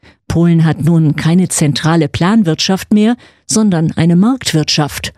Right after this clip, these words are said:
Obwohl beide ihre Fehler haben, ist die Marktwirtschaft besser. Sie bedeutet ja schließlich einen freien Markt.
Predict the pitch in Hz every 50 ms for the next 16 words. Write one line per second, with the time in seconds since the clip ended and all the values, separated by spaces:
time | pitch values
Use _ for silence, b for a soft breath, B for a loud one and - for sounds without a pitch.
0 | _ _ _ _ _ _ _ _ _ - - 185 - - 202 190 180 170 202 -
1 | 196 202 196 185 185 170 - - 196 185 170 170 - - 233 226 190 170 170 170
2 | 180 190 208 214 240 254 247 214 - _ - 208 - - - - 170 160 160 151
3 | 147 151 - - - 170 165 - - - 175 - - - - 208 190 - - 180
4 | 160 143 b b b b b b - 190 160 185 - 208 226 202 185 - - 160
5 | 151 139 - - 165 151 - - 156 147 - - - _ - - 175 170 160 151
6 | 156 135 - - - 143 175 196 196 175 151 165 175 185 185 160 131 - - -
7 | -